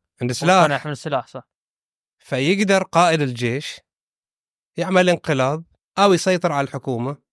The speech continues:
Speaker 1: أو يسيطر على مجلس النواب، وخلاص يحكم الناس بالقوة. شنو اللي ممكن يرده؟ ممكن ثورة شعبية، تمرد شعبي، انتفاضة شعبية، بس لا، ممكن الجيش يفتح النار وقتل عادي يعني. حصلت،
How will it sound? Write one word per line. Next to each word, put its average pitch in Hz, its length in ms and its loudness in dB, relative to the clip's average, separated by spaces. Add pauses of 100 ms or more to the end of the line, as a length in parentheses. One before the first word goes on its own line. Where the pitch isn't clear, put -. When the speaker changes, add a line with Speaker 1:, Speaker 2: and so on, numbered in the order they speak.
Speaker 1:
أو 196 80 4
يسيطر 170 360 -2
على 147 100 -2
مجلس 127 240 -4
النواب، 117 460 -2 (1200)
وخلاص 196 400 0
يحكم 185 260 -4
الناس 190 260 0
بالقوة. 180 500 -2 (1400)
شنو 202 280 2
اللي 202 120 4
ممكن 185 340 4
يرده؟ 156 540 0 (480)
ممكن 131 220 -2
ثورة 123 280 2
شعبية، 160 680 0
تمرد 120 460 0
شعبي، 175 380 0
انتفاضة 131 420 -2
شعبية، 180 720 2
بس - 380 -10
لا، 135 300 -6
ممكن 147 260 -6
الجيش 135 600 -2
يفتح 147 280 -2
النار 143 400 2
وقتل 190 420 -4
عادي 180 320 0
يعني. 131 360 -6
حصلت، 165 480 -4